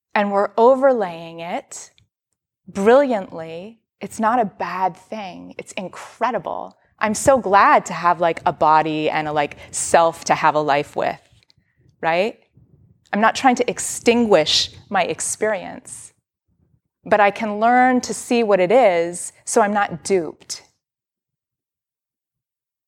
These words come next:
So I can use it to have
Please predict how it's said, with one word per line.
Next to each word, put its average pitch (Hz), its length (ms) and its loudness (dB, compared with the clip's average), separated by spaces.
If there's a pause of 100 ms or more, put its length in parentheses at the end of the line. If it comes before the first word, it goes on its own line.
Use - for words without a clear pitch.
(140)
So - 160 2
I 220 80 4
can 202 280 -2
use 233 380 2
it - 440 -2 (1900)
to 220 100 -2
have 262 320 2